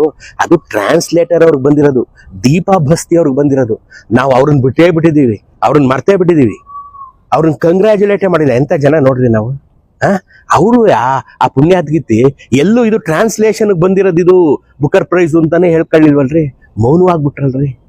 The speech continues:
ನಾವು ಗುರುತಿಸ್ಲಿಲ್ಲ ಬರ್ರಿ, ಎಂತ ಜನ ನೋಡ್ರಿ ನಾವು. ಏನ್ ಹೇಳ್ತಾರೆ ನೋಡ್ರಿ Google ಅಪ್ಪ, this international prize specifically celebrates the work of translators. ಅಲ್ವಾ?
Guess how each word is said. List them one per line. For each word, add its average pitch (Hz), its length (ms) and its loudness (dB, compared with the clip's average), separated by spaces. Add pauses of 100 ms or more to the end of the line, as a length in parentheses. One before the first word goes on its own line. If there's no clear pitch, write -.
(340)
ನಾವು 139 300 0
ಗುರುತಿಸ್ಲಿಲ್ಲ 151 600 -2
ಬರ್ರಿ, 98 200 -6
ಎಂತ 110 180 -2 (120)
ಜನ 147 180 0
ನೋಡ್ರಿ 113 300 0
ನಾವು. 98 240 0 (280)
ಏನ್ 226 120 0
ಹೇಳ್ತಾರೆ 202 300 0
ನೋಡ್ರಿ 175 240 0
Google 151 280 0
ಅಪ್ಪ, 131 200 -4
this 135 260 -2 (100)
international 175 640 0
prize 147 260 0 (360)
specifically 196 680 -2 (160)
celebrates 139 800 -2
the 104 100 -2
work 127 280 -2
of 156 80 -4 (140)
translators. 120 1000 -4 (440)
ಅಲ್ವಾ? 120 280 0